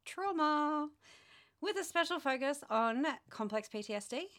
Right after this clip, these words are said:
and how A D H D intensifies it. So brace yourselves, we're in for quite a journey.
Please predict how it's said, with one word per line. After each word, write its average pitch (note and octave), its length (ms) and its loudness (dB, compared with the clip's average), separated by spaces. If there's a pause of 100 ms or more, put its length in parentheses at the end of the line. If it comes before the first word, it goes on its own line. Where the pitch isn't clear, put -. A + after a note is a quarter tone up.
(260)
and D4 340 2
how C4 260 2 (120)
A G#3+ 140 -2
D G#3+ 260 -4
H E3 280 -10
D E3 260 -12
intensifies D#3 640 -12
it. - 140 -12 (520)
So - 160 -4
brace C4+ 280 0
yourselves, A#3+ 500 -6
we're A3+ 140 -4
in A3 80 -4
for A3+ 80 -8
quite G#3 260 -4
a G#3+ 60 -8
journey. D3 340 -10